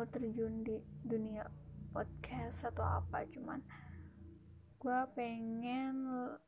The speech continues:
ada yang lebih asik dari hidup gua selain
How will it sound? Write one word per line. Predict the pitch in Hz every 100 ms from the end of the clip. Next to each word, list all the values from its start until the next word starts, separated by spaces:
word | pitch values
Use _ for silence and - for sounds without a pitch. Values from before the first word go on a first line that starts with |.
| - 233
ada | 226 226
yang | 226 226 233
lebih | 220 - -
asik | - - 240 -
dari | 220 233 226 240
hidup | -
gua | 233 240 269 285 302 _ _ _ _ - -
selain | - 226 240 240 240